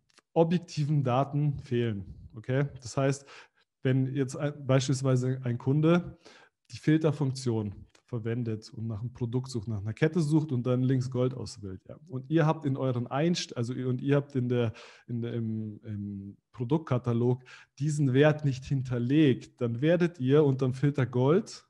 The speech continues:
im Zweifelsfall nicht angezeigt. Das heißt, Amazon sagt euch, welche objektiven Informationen fehlen, damit ihr diese Filterfunktion und auch Longtail Keywords und so weiter,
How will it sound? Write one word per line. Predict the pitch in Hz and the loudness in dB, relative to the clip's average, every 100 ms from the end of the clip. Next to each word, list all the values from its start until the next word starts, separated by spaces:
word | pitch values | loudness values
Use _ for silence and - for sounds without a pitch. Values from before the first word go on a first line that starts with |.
| - | -8
im | |
Zweifelsfall | 127 131 139 143 - | -6 0 0 0 -4
nicht | 147 147 | -4 -2
angezeigt. | 143 170 127 - - - _ - - _ | 0 0 0 -4 -16 -18 _ -20 -20 _
Das | - | -4
heißt, | 139 139 131 - - - _ _ _ _ _ 151 | 2 2 2 -6 -18 -18 _ _ _ _ _ -4
Amazon | 143 156 147 135 | 2 4 4 4
sagt | 131 160 - | 4 4 4
euch, | 156 120 | 0 2
welche | 123 165 165 135 | 4 2 2 -2
objektiven | 131 131 - 135 131 | -2 -4 -4 -6 -4
Informationen | 123 117 123 120 - 117 | -8 -4 -4 -4 -4 -6
fehlen, | - 135 139 151 151 | -4 2 4 4 2
damit | 123 127 131 | 0 0 -2
ihr | |
diese | 113 113 - | -8 -8 -12
Filterfunktion | - 131 127 - 117 - 120 113 113 _ _ - 117 | -4 -2 -2 -6 -8 -8 -8 -8 -8 _ _ -20 -16
und | - 113 113 113 | -6 -2 -2 -2
auch | 107 | -4
Longtail | 117 120 117 104 | -2 -4 -4 -10
Keywords | - 107 - | -8 -8 -8
und | 104 | -12
so | - | -10
weiter, | 104 107 113 | -8 -6 -6